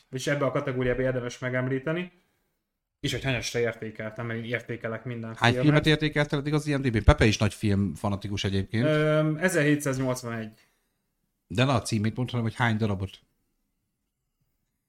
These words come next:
Speaker 2: Na mi volt ezerhétszáznyolcvanegyben?
Speaker 1: Szerintem a hajadból ítélve akkor születtél.
Speaker 2: Az mondjuk igaz.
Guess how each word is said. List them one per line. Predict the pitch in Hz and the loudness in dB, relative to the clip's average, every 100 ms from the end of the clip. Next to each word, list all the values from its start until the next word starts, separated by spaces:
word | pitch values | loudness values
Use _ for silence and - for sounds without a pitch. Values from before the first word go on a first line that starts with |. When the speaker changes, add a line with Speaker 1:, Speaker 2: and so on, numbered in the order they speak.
| - | 0
Speaker 2:
Na | |
mi | 131 | 6
volt | 180 165 | 6 6
ezerhétszáznyolcvanegyben? | 143 143 131 120 123 110 113 107 110 98 95 92 _ _ _ _ - _ _ _ _ _ _ _ _ _ _ _ _ | 2 2 2 2 0 0 -2 -2 -4 -4 -4 -6 _ _ _ _ -20 _ _ _ _ _ _ _ _ _ _ _ _
Speaker 1:
Szerintem | 156 151 160 | 2 4 4
a | 156 139 | 4 6
hajadból | 165 139 135 | 6 6 6
ítélve | 143 147 135 | 4 6 6
akkor | 135 123 | 4 0
születtél. | - 120 110 - 110 113 - _ | -2 -4 -6 -10 -10 -10 -12 _
Speaker 2:
Az | - 117 | -6 -4
mondjuk | 110 107 104 | -2 -4 -4
igaz. | 95 95 | -4 -4